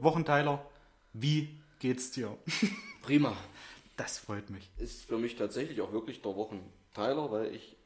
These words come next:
Speaker 2: Montag noch Urlaub hatte, deswegen jetzt zwei Tage arbeiten war und jetzt noch zwei Tage gehe.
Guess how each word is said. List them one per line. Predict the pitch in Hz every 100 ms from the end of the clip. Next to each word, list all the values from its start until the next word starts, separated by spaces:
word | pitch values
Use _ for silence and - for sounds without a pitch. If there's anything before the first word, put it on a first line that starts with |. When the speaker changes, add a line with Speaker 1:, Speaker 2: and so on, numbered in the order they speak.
| _
Speaker 2:
Montag | - 110 156 156
noch | 123
Urlaub | 117 165 180
hatte, | 127 127 127 107
deswegen | 113 110
jetzt | 104 - -
zwei | - 120
Tage | 131 123 107 73 -
arbeiten | 101 101 95 87
war | 95 139
und | 104
jetzt | 101 95
noch | 104 -
zwei | 90 90
Tage | 87 78 78
gehe. | 92 117